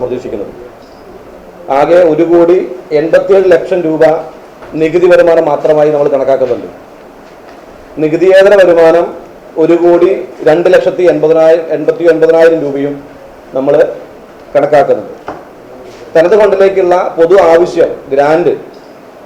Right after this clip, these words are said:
രണ്ട് കോടി എൺപത്തൊന്ന് ലക്ഷത്തി മുപ്പത്തിരണ്ടായിരം രൂപ സർക്കാരിൽ നിന്നും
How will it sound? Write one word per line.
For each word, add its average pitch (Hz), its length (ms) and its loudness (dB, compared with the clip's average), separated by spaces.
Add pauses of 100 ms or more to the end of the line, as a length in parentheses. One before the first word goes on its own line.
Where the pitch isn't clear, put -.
(140)
രണ്ട് 170 260 0
കോടി 185 200 4 (100)
എൺപത്തൊന്ന് 180 440 0
ലക്ഷത്തി 165 360 0
മുപ്പത്തിരണ്ടായിരം 160 520 2
രൂപ 151 140 2 (100)
സർക്കാരിൽ 165 400 0
നിന്നും 160 240 -2